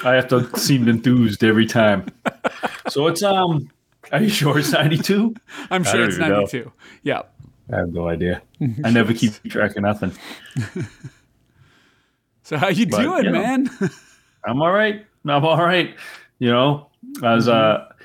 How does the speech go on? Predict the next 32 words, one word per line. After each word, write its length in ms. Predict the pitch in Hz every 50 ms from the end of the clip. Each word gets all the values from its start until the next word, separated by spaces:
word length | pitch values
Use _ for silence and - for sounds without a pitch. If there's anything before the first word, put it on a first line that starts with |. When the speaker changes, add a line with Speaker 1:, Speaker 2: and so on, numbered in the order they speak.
| - - _ _ -
Speaker 1:
I 100 | 120 120
came 280 | - - 147 139 123
very 260 | 120 139 139 147 143 123
close 640 | - - 151 160 151 135 - - - - - - _ _ _ _ _ _ _ _ _ _ _ _ _ _ - -
to 100 | 131 117
sending 320 | - - 139 135 135 131
you 120 | 127 127 120
a 60 | 113
text, 540 | - 139 123 120 - - - - - - -
uh, 280 | - 117 110 104 101 98
during 280 | 95 - 113 107 104 101
the 80 | 101
day, 360 | 92 101 98 90 87 95 - - _ _ _ _ _ _ _ _ _ _ _ _ _
and 180 | 117 110 107 107
then 140 | 107 101
I 100 | 104 101
sort 260 | - - - 117 107 101
of 60 | 98
recovered. 600 | 95 95 - - - 101 92 90 - - 139 - -
I've 120 | - 117
been 80 | 123 131
s-, 140 | 120 - -
I've 280 | - - 135 131 123 113
been, 360 | 123 127 117 107 107 - 143
I 120 | 135 117
came 200 | 113 - 139 135
down 160 | 131 135 127 117
with 100 | 110 -
a 20 |
cold 500 | - - 120 110 107 98 92 95 95 - _ _ _ _ _ _ _ _ _ _ _ _ _ -
on, 200 | 104 104 101 98
like, 320 | 95 90 87 - - -